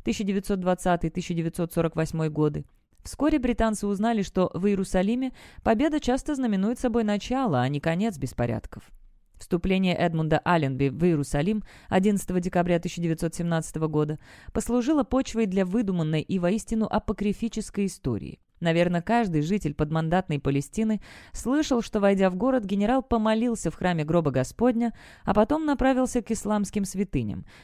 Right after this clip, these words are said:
мечети Аль-Акса и куполу скалы. Там он якобы воззвал к памяти короля Ричарда Львиное Сердце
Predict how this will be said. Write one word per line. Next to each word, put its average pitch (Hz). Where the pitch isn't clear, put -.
мечети 180
Аль-Акса 202
и 214
куполу 190
скалы. -
Там 170
он 170
якобы 165
воззвал 160
к -
памяти 156
короля 151
Ричарда 156
Львиное 147
Сердце 208